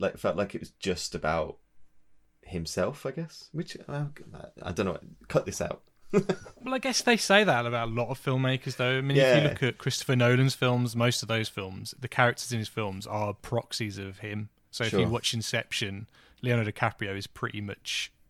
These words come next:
Speaker 2: Christopher Nolan, the way he dresses and the way he looks.
Speaker 1: It's that film
Speaker 2: the way
Speaker 1: theory,
Speaker 2: he
Speaker 1: isn't it?
Speaker 2: acts.
Speaker 1: That every film is about the director.
Speaker 2: Oh, yeah, hundred percent.
Speaker 1: It's Auteur directing and stuff.
Speaker 2: Yeah, yeah.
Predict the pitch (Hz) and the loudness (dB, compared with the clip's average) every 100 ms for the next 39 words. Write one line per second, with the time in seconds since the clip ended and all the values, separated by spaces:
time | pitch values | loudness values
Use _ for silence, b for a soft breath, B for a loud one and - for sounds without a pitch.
0 | _ _ - 117 - 110 104 107 101 104 | _ _ -6 -4 -4 -4 -2 -2 -4 -6
1 | 98 117 110 - 98 101 95 95 101 - | -4 -4 -4 -4 -6 -6 -6 -6 -10 -8
2 | - - - B B 107 151 - 90 87 | -10 -8 -12 B B 2 2 2 0 0
3 | 104 120 127 - 85 - - 87 87 87 | 2 4 4 2 0 -2 2 2 2 -2
4 | - 82 80 85 82 78 76 78 76 - | -2 -2 0 -2 -2 -2 -2 -2 -6 -10
5 | _ - - 78 - - - - 220 208 | _ -8 -4 -4 -4 -10 -14 -2 0 0
6 | - _ _ 170 175 131 120 139 131 131 | -2 _ _ -2 0 2 0 -4 -6 -6
7 | - 131 127 85 82 - 78 80 - 80 | -2 -2 -2 -6 -6 -4 -4 -4 -6 -6
8 | - - - - - - - - _ _ | -8 -14 -14 -10 -10 -10 -14 -20 _ _
9 | _ _ _ _ 120 120 104 | _ _ _ _ -8 -6 -6